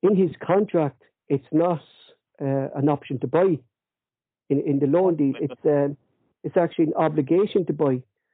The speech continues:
So Celtic have to buy him at the end of the season, and it's, it, it's practically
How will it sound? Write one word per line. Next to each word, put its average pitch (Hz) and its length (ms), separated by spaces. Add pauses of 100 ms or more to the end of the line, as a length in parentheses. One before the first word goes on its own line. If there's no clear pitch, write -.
(240)
So 156 200
Celtic 185 380
have 175 200
to - 80
buy 175 200
him 156 200 (720)
at 156 160
the 170 100
end 170 120
of 151 60
the 147 160
season, 175 340
and 156 220
it's, 175 160 (260)
it, 170 220
it's 165 180
practically 165 560